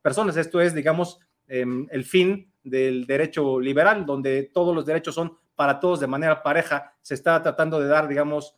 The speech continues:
eh, canonjías, privilegios a un, a un cierto grupo social, pero además en especial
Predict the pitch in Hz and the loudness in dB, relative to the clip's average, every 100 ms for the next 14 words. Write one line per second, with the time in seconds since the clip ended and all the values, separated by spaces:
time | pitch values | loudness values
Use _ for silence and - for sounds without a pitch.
0 | _ 127 123 - 139 139 135 170 165 160 | _ -10 -10 -4 -4 -4 -6 -4 0 0
1 | 147 139 135 151 147 160 160 _ _ 135 | -2 -8 -4 -2 -2 -4 -8 _ _ 0
2 | 143 170 190 151 156 170 - 143 160 165 | 0 0 -2 -6 -6 -6 -4 -4 -4 -4
3 | 127 - 185 - _ 147 147 151 196 233 | -8 0 0 0 _ 8 8 8 4 0
4 | 180 151 - 131 170 214 | -2 -6 -8 -2 0 0